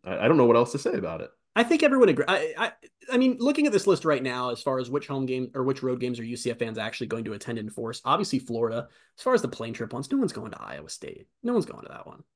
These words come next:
Speaker 2: I just don't buy
Speaker 1: No.
Speaker 2: it.
Speaker 1: So we have your three, four, and five, which is
Speaker 2: We
Speaker 1: very
Speaker 2: do.
Speaker 1: interesting 'cause we have my one, three, and five.
Speaker 2: Mm.
Speaker 1: Um, next is T C U.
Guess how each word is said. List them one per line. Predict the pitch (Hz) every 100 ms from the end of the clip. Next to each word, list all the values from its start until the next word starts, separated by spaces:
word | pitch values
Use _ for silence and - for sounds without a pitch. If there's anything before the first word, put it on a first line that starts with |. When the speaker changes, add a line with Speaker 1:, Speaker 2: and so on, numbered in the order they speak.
| -
Speaker 2:
I |
just | 175 -
don't | 85
buy | 80
Speaker 1:
No. | 80
Speaker 2:
it. | - _ _ _ _ _ _ _ _ _
Speaker 1:
So | - 113
we | 127
have | 139 135
your | 123
three, | 104 113
four, | 117 - 107
and | 92
five, | - 98 95 - -
which | - -
is |
Speaker 2:
We | 90
Speaker 1:
very | 85 135
Speaker 2:
do. |
Speaker 1:
interesting | - 110 - 87 82
'cause | - 92
we | 95
have | 95
my | 95 95
one, | 92 92 92 90
three, | 87 82
and | 69 -
five. | 53 53 - _ _ -
Speaker 2:
Mm. | 113 95
Speaker 1:
Um, | 101 101 98 92 85
next | 110 113 113 -
is | 107
T | - 110
C | - 101
U. | 95 80